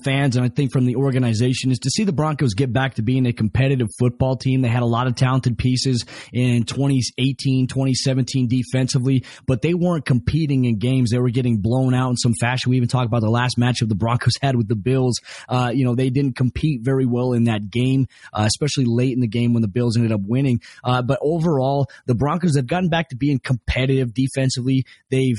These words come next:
transformed from struggling the first couple of weeks of the regular season to being a top five defense now in the National Football League alongside the Bills,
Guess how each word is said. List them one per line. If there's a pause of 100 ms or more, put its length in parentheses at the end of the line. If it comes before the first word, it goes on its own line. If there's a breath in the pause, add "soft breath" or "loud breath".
transformed
from
struggling
the
first
couple
of
weeks
of
the
regular
season
to
being
a
top
five
defense
now
in
the
National
Football
League
alongside
the
Bills,